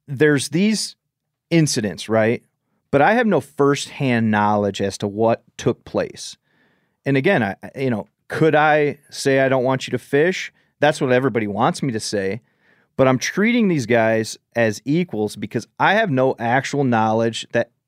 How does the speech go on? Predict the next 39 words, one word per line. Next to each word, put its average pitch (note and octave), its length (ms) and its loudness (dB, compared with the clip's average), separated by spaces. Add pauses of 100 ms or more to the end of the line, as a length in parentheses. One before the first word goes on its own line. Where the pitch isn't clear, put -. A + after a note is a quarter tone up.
(100)
anything B2+ 380 -2
was C#3+ 140 -4
wrong. C3 380 -2
I, G#2 220 0
I, G#2+ 360 -2
I B2+ 100 -4
hear C3+ 200 2
this A#2+ 160 -4
story. D#3+ 220 -4
"Hey, D#3 140 0
you B2+ 120 0
were B2 80 0
disqualified B2 880 0 (400)
from A#2 380 0
that A#2+ 180 4
event, A#2+ 400 0
but A#2 180 -4
why? A2 520 -2 (680)
Did, B2+ 600 2 (500)
did A#2 180 -4
you A#2 60 -4
not B2+ 220 2
wear C3+ 160 4
your A#2 100 0
life A#2 320 0
jacket, D3 640 2 (300)
or G#2+ 260 2
did G#2 260 -4
you, G2 440 -4 (320)
you A2 200 -4
know, F2+ 360 -6 (440)
uh, G1+ 420 -16 (280)
alter B2 320 -2
the B2 80 0
fish?" A2+ 420 -2
Like, A#2 200 -2
two, G3+ 340 0
two G3 260 0
ultimate D3 680 0